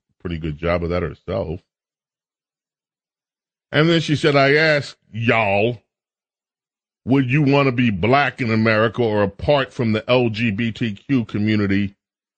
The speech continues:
during this time in history? Y'all M F lying if you say yes." Y'all see the disparities.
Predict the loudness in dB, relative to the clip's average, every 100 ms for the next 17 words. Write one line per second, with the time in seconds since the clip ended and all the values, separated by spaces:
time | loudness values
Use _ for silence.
0 | _ _ _ 0 2 4 0 -2 0 0
1 | 0 2 0 0 -6 -4 -6 -10 _ _
2 | _ _ -6 0 4 4 2 0 -2 0
3 | 2 0 0 0 0 0 2 2 2 2
4 | 2 0 -2 -2 -2 0 0 2 2 2
5 | 0 -6 -14 _ _ _ _ _ _ _
6 | _ _ _ _ _ _ _ _ _ _
7 | _ _ _ _ _ _ _ _ _ _
8 | _ _ _ _ _ _ _ _ _ _
9 | _ _ _ _ _ _ _ _ _ 0
10 | 2 2 0 0 0 0 -4 -4 0 2
11 | 2 0 -2 -4